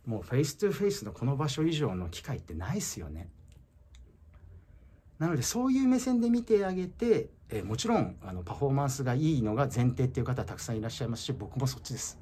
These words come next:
うん、だけど、接触じゃないってこと、これがい-、言いたかった。ただ、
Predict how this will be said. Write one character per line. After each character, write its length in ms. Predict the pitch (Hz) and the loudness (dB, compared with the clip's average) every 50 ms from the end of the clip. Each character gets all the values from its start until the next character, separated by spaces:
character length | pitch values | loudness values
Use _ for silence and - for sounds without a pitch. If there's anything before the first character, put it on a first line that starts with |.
| - - - - - - - - - - - - - - - - - - - - - - - - - - - - - - - - - - - - - - - - | -20 -20 -20 -18 -18 -18 -18 -18 -20 -20 -20 -20 -20 -20 -20 -20 -20 -20 -20 -20 -20 -20 -20 -20 -20 -20 -20 -20 -20 -20 -20 -20 -18 -18 -14 -12 -10 -8 -8 -6
う 20 | |
ん、 20 | - | -4
だ 120 | 143 156 | -4 -4
け 80 | 170 151 | -2 -4
ど、 60 | 127 | -4
接 240 | - - - 220 226 | -4 0 0 2 2
触 340 | - - - - 269 - | 2 0 -2 -2 -2 0
じ 80 | 254 254 | 0 2
ゃ 60 | 240 | 2
な 80 | 226 226 | 2 2
い 40 | 202 | 2
っ 40 | |
て 100 | - - | 0 -4
こ 100 | 202 - | -4 -2
と、 100 | 127 110 | -4 -6
こ 100 | - - | -4 -6
れ 80 | 110 98 | -6 -6
が 60 | 92 | -4
い-、 100 | 92 104 - - - 151 143 | -6 -8 -8 -10 -10 -10 -6
言 120 | 123 131 117 | -2 -4 -2
い 20 | |
た 100 | - - | -2 -4
か 80 | - - | -8 -8
っ 20 | - - | -12 -14
た。 100 | - - - - - - - - - - - - | -16 -16 -16 -18 -20 -20 -20 -20 -18 -18 -8 -6
た 80 | 185 | -2
だ、 120 | 170 147 | -2 -2